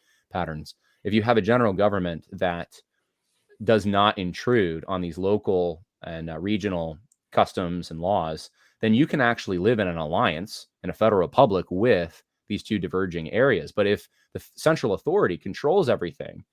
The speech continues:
then it makes that very difficult, because one side gets control of the government and they're gonna impose on th-, their enemies, and the other side gets control and they're gonna impose on their enemies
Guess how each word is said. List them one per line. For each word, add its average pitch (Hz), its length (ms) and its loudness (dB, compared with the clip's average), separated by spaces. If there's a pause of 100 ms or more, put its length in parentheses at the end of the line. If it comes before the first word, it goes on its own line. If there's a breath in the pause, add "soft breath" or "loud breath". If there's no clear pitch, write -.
(460)
then 98 460 0
it 117 140 2
makes 113 380 -2
that 95 300 0
very 87 220 -2
difficult, - 540 -10
because 85 400 -8
one 104 240 0
side 95 240 2
gets 90 140 -4
control 92 360 -4
of 80 60 -6
the 87 80 -8
government 85 420 -4
and 90 100 -8
they're 92 80 -4
gonna 87 140 -2
impose 87 440 -2
on 78 420 -8
th-, 78 140 -8
their 90 140 0
enemies, 95 420 -2
and 85 100 -8
the 85 80 -2
other 98 160 0
side 87 260 0
gets 85 160 -6
control 90 340 -2
and 85 80 -2
they're 87 80 -2
gonna 87 140 -4
impose 82 300 -6
on 78 120 -10
their 98 200 -2
enemies - 460 -10